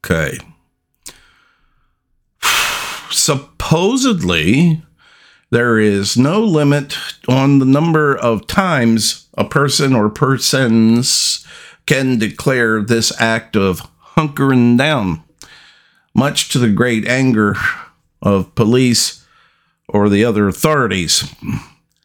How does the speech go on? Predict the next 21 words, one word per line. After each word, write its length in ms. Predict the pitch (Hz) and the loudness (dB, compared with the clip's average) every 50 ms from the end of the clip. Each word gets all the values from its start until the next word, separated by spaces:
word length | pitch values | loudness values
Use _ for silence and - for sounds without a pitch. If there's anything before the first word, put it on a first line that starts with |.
| _ _ _ _ _ _ | _ _ _ _ _ _
And 140 | - 123 131 | -2 -2 0
just 240 | - 320 254 208 - | 2 2 0 0 0
so 220 | - 214 180 160 | 0 0 0 0
you 280 | 143 135 131 135 131 127 | 0 2 2 2 2 2
know, 600 | 123 135 123 110 101 95 101 110 117 127 123 113 120 - _ _ _ _ _ _ _ - - - - _ _ _ _ _ _ _ _ _ _ _ _ _ _ _ _ - | 2 0 0 0 -2 0 0 0 0 0 -2 -4 -6 -14 _ _ _ _ _ _ _ -14 -14 -14 -14 _ _ _ _ _ _ _ _ _ _ _ _ _ _ _ _ -8
<sighs> 720 | - - - - - - - - - - - - - - | -4 -4 -2 -2 -2 -4 -6 -8 -10 -10 -12 -12 -10 -4
one 460 | - 117 131 143 160 185 220 226 220 208 | 0 2 4 4 4 2 2 2 2 2
of 160 | 185 170 151 | 2 0 0
the 60 | 143 | -2
very 520 | 120 123 139 139 135 131 127 131 131 120 | 0 0 0 0 0 0 0 0 0 -2
first 440 | 113 - - 131 127 117 - - - | -2 -2 -2 -2 0 0 -2 -4 -6
times 560 | - - 139 127 117 110 104 101 104 101 - | -2 -2 0 0 2 2 2 2 0 0 0
I 140 | 113 104 107 | 0 0 0
heard 280 | 101 - 135 135 139 117 | 0 0 -2 -2 0 -2
about 340 | - - 95 85 - - - | -2 -2 -2 -4 -4 -2 -2
this, 480 | 104 107 113 113 - - - - - - - - - - _ _ _ _ _ _ _ _ _ _ - - | 0 0 0 0 -2 -4 -6 -8 -12 -20 -20 -20 -20 -20 _ _ _ _ _ _ _ _ _ _ -18 -4
um, 1120 | - 120 120 120 120 117 117 117 117 113 113 117 117 117 113 113 113 110 110 107 107 101 101 | -2 -2 0 0 0 0 0 0 0 0 2 2 2 2 4 4 4 4 2 2 0 0 0
was 200 | 107 110 104 - | 0 0 0 -2
from 380 | - - 156 151 156 151 143 | -2 -2 -2 2 2 4 2
some 400 | 139 - - 165 151 160 156 139 | 2 2 0 0 2 4 4 4
man 580 | 131 135 135 135 131 131 131 131 123 120 117 113 | 4 4 2 2 2 2 4 4 4 4 2 2